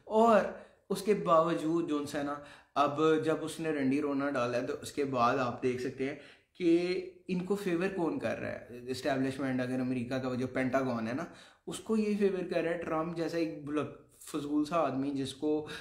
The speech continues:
जो blunders बहुत सारे मारता है, मगर back end पे जब वो teleprompter वाली अपनी तकरीर करता है, तो आप देखते हैं कि जब उसको dictate किया जा रहा होता है, तो वो बहुत conformist हो जाता है। He,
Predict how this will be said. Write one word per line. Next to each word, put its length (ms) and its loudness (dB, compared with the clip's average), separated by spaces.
जो 120 -2
blunders 500 0
बहुत 320 2
सारे 240 0
मारता 360 -4
है, 180 -8
मगर 200 -2
back 320 0
end 200 -4
पे 100 0
जब 160 0
वो 80 0
teleprompter 760 0
वाली 240 0
अपनी 220 -2
तकरीर 400 -4
करता 240 -4
है, 100 -4
तो 60 -4
आप 340 2
देखते 320 -2
हैं 100 0
कि 60 0
जब 140 0
उसको 160 -4
dictate 480 -4
किया 140 0
जा 200 0
रहा 80 -2
होता 200 -6
है, 60 -8
तो 80 -6
वो 140 -2
बहुत 520 -6
conformist 680 0
हो 100 -4
जाता 220 -8
है। 160 -10
He, 280 -6